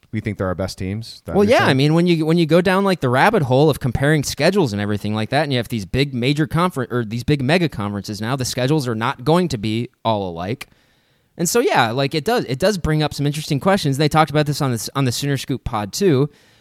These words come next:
Speaker 2: but, like, shouldn't, like,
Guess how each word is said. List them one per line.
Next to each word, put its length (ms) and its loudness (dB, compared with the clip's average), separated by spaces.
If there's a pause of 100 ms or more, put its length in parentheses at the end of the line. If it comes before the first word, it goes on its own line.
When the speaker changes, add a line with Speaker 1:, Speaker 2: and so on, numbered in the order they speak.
(300)
Speaker 2:
but, 180 0
like, 380 2 (720)
shouldn't, 440 0
like, 280 -2